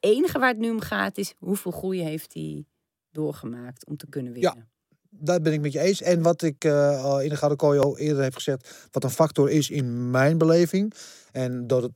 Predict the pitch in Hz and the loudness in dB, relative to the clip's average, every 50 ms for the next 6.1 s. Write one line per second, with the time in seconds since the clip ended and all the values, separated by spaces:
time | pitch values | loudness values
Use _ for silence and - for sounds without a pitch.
0 | - - - 151 143 - 135 - 135 123 131 135 135 - - 135 127 - 120 143 | -8 -2 -2 0 2 2 0 0 0 2 2 2 2 2 0 0 0 2 2 2
1 | 139 120 127 127 113 107 - 120 131 127 123 123 120 123 123 110 127 127 123 120 | 2 2 0 -4 -6 -8 -2 2 2 4 4 2 2 0 0 0 0 -2 0 0
2 | 120 117 113 117 120 117 110 127 123 117 - 143 156 165 147 143 123 117 110 117 | -2 -2 -4 -4 -6 -4 -4 -6 -6 -4 -4 -4 -4 -2 -2 -4 -4 -2 -2 -2
3 | 110 107 117 117 113 117 113 110 - 135 135 - - 90 - 196 214 220 - 127 | -2 -2 -4 -4 -4 -6 -4 -2 0 0 0 0 0 0 0 -2 -2 -4 -6 -8
4 | 123 120 127 123 120 120 123 127 135 131 135 139 139 135 135 143 147 - 156 151 | -6 -6 -4 -4 -4 -2 -2 -2 -2 -2 0 0 0 2 0 0 0 0 0 0
5 | 147 139 127 143 151 160 160 - 143 127 127 123 131 147 156 147 131 127 - 143 | 0 0 0 0 0 0 -2 -4 -6 -4 -4 -2 -2 -2 -2 -2 -4 -2 0 2
6 | 135 131 | 2 2